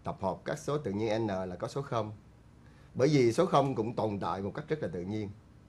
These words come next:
Nhưng không phải lúc nào người ta cũng có, có những khi người ta mắc nợ.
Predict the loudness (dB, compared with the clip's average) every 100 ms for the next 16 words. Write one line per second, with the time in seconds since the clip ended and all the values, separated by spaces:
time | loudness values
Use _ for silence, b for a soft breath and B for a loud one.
0 | -20 -20 b b b b b b -14 0
1 | 4 6 6 6 6 8 6 6 4 2
2 | 2 0 -2 2 4 4 0 -4 -2 2
3 | 2 2 2 2 2 0 0 -2 -2 -2
4 | -4